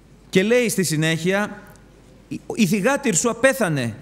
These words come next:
Τι πλέον ενοχλείς τον διδάσκαλο;» Όταν λοιπόν υπάρχουν όλα αυτά, τότε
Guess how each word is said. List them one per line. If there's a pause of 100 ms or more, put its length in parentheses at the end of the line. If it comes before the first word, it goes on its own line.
(120)
Τι
πλέον
ενοχλείς (160)
τον
διδάσκαλο;» (1080)
Όταν
λοιπόν
υπάρχουν
όλα
αυτά, (2000)
τότε